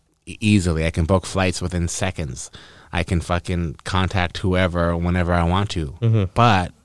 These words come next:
Speaker 1: there are some pitfalls that come along with that
Speaker 2: Comes to
Speaker 1: convenience.
Speaker 2: what cost?
Speaker 1: And I don't know if we're better off with it or without it or some kinda, like, happy medium.
Speaker 2: Are we falling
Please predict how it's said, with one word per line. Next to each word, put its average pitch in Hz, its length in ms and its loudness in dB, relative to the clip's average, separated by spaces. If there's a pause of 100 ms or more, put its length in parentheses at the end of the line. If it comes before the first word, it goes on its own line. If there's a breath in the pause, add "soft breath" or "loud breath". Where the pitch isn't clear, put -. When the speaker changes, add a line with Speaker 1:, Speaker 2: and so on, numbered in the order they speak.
Speaker 1:
there 95 200 -2
are 92 80 0
some 87 200 -4
pitfalls 87 440 -4
that 82 80 -10
come 87 140 -4
along 92 280 0
with 92 100 -4
that 80 100 -4
Speaker 2:
Comes - 160 0
to 85 60 2
Speaker 1:
convenience. 85 220 2
Speaker 2:
what 110 60 4
cost? - 280 -2 (1000 soft breath)
Speaker 1:
And 85 340 -2
I 95 120 -2
don't 107 200 2
know 101 140 4
if 92 100 -2
we're 90 80 0
better 87 220 0
off 85 380 -2
with 104 260 -4
it 120 360 -2 (180)
or 85 140 -2
without 107 420 0
it 110 140 0
or 95 80 0
some 92 240 -4
kinda, 87 300 -4
like, 82 280 -6 (960 loud breath)
happy 90 280 -6
medium. 95 500 -2 (220)
Speaker 2:
Are 117 220 4
we 117 560 4 (600)
falling 113 680 2